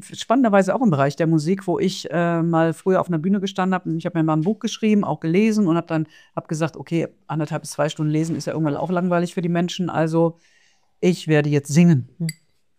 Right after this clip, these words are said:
Speaker 1: Und dann hab ich von dem, äh, Mann von Ross Anthony, hab ich dann Gesangsstunden, zwei Stück genommen, den Paul, er ist ja Kunde von uns, der Ross. Ja, und dann, äh,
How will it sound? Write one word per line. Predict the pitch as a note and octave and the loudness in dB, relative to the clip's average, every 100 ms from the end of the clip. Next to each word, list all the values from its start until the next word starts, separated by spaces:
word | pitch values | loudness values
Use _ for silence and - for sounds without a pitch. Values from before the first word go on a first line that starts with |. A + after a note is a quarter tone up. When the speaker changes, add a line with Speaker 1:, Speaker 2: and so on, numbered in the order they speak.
| _ _ D3 | _ _ -4
Speaker 1:
Und | D3+ | -2
dann | E3 | -2
hab | E3 | -2
ich | - | -2
von | D3+ D3+ | -2 0
dem, | D3+ D3 | 0 -2
äh, | - D3 D3 D3 D3 D3 - | -2 -2 -2 -2 -2 -2 -2
Mann | D#3 F3 | -2 -2
von | F#3 E3 | -2 -2
Ross | D3+ D3+ | -2 -2
Anthony, | D#3 F3 F#3+ F3+ | -4 -2 -2 -2
hab | E3+ E3 | -4 -8
ich | - | -6
dann | D3 | -6
Gesangsstunden, | D3 C#3+ E3+ - G3 G3 | -4 -6 -8 -6 -6 -6
zwei | G3 | -8
Stück | F#3+ - G3 | -10 -12 -10
genommen, | F3+ F3+ E3 | -6 -6 -6
den | D#3+ | -10
Paul, | - F3 F3 | -6 -2 -2
er | F#3 | -2
ist | - | -6
ja | D#3+ | -8
Kunde | - F#3+ | -4 -4
von | F#3+ | -4
uns, | E3 E3 | -8 -6
der | E3 | -2
Ross. | F3 F#3+ - _ _ _ _ _ _ _ _ _ - | -2 -2 -10 _ _ _ _ _ _ _ _ _ 2
Ja, | G#3+ A#3+ C#3+ | 6 6 6
und | D3+ E3 | 2 2
dann, | D#3+ G3 A3+ | 4 4 2
äh, | - G3+ G#3+ G#3 G#3 | 0 2 2 2 0